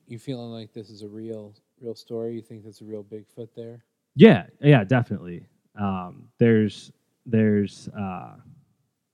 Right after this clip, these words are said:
Speaker 2: no reason for it to have ever gotten started as this whole big thing. Like I said, now I think it's somewhat popular.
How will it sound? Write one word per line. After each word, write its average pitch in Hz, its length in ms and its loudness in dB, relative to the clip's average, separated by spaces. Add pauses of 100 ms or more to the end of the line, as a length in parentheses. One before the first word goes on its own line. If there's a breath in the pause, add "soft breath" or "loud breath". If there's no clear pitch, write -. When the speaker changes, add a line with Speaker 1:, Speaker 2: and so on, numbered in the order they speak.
(500)
Speaker 2:
no 151 580 10 (300)
reason 117 680 6 (140)
for 104 600 2 (400)
it 120 160 -2
to - 80 0
have 107 160 2
ever 113 180 2
gotten 101 240 -2
started 113 680 -2 (400)
as 104 320 -2
this 107 220 -2
whole 104 220 -2
big 101 260 -2
thing. 110 400 -2
Like 107 140 -4
I - 20 -2
said, 107 160 -4
now 110 220 0
I 104 80 0
think 110 160 -2
it's - 100 -4
somewhat 101 220 -2
popular. 110 360 2